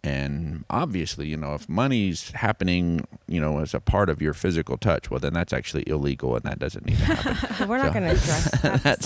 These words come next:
Speaker 1: that's
Speaker 2: the fact that you need to stop.
Speaker 1: <laughs> That's, that's not. So, um, how is physical touch and money connected? Well, um, this is impacted, um, most directly, again, back to the tension, 'cause when there's tension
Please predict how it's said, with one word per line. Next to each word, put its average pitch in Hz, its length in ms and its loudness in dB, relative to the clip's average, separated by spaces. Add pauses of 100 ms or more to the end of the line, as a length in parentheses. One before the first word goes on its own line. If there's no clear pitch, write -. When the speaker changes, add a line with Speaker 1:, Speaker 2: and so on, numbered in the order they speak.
(120)
Speaker 1:
that's - 140 0
Speaker 2:
the - 60 -10
fact 185 280 -2
that 165 120 2
you - 120 8
need 147 100 0
to 165 60 4
stop. - 400 -2 (120)
Speaker 1:
<laughs> - 220 -2
That's, - 260 -4 (420)
that's 127 280 2
not. 113 260 4
So, 123 380 6 (300)
um, 110 300 6
how 131 240 6
is 117 100 2
physical 117 360 2
touch 107 380 4 (100)
and 90 440 2
money 101 460 6 (300)
connected? 113 600 4
Well, 90 340 4 (380)
um, 80 300 2
this 120 200 2
is 104 160 0 (460)
impacted, 98 800 2
um, 57 460 -2 (300)
most 101 280 4
directly, 92 360 4
again, 92 300 2
back - 280 0
to - 120 0
the 69 80 -2
tension, 113 540 2
'cause 104 200 0
when 95 220 0
there's 85 380 -2 (260)
tension 113 720 0